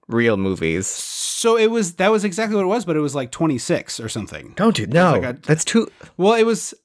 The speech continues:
Speaker 2: uh, it was, like, a Christmas thing, right? It
Speaker 1: There's
Speaker 2: was,
Speaker 1: a
Speaker 2: like,
Speaker 1: reason
Speaker 2: advent
Speaker 1: that the
Speaker 2: calendar.
Speaker 1: A B C Family tw-, twenty-five Days of Christmas thing is, like, half Harry Potter at this point.
Speaker 2: Yeah, yeah. Which, like, you can,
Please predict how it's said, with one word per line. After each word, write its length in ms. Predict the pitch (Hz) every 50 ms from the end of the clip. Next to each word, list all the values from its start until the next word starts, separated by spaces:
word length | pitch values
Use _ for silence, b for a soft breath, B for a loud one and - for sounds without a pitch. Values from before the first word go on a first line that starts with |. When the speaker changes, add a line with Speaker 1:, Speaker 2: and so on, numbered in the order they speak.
| -
Speaker 2:
uh, 80 | 196 208 214 -
it 100 | 220 220
was, 160 | 233 226 208
like, 140 | 226 214 214
a 80 | 214
Christmas 480 | 202 - - 254 247 - 226 202 - -
thing, 200 | - 135 123 117
right? 200 | 117 135 156 180
It 20 |
Speaker 1:
There's 160 | 165 196 233 220
Speaker 2:
was, 20 |
Speaker 1:
a 100 | 233 220
Speaker 2:
like, 20 | 214 226
Speaker 1:
reason 280 | 233 226 220 220 208 196
Speaker 2:
advent 240 | 180 160 165 165 156
Speaker 1:
that 60 | 156
the 40 | 165
Speaker 2:
calendar. 140 | 160 147 151
Speaker 1:
A 20 |
B 160 | 151 165 165
C 340 | 156 - - 160 151 147 143
Family 680 | 139 - 143 127 127 135 135 135 131 135 131 131 127 123
tw-, 520 | - - - - - - 131 - - - 123
twenty-five 400 | - 139 135 139 - 151 131 123
Days 180 | 131 131 123 131
of 80 | 120
Christmas 440 | - - 131 127 - - 147 139 -
thing 280 | - 160 151 147 147 135
is, 140 | 117 113
like, 280 | 127 120 110 104 - - -
half 320 | - - - 135 139 -
Harry 220 | - 139 123 113 101
Potter 280 | - 117 104 101 92
at 100 | 80 78
this 140 | - 87 -
point. 320 | - - 92 85 87 - _ - - _ _ _ _ _ _ _ _ _ _ _ _ -
Speaker 2:
Yeah, 320 | 139 151 165 147 - 131 - _ _ -
yeah. 240 | 135 120 92 92 - _ _ _ _
Which, 260 | - 160 160 - -
like, 240 | 208 190 175 170 -
you 160 | 170 180 208
can, 260 | 220 - 233 202 165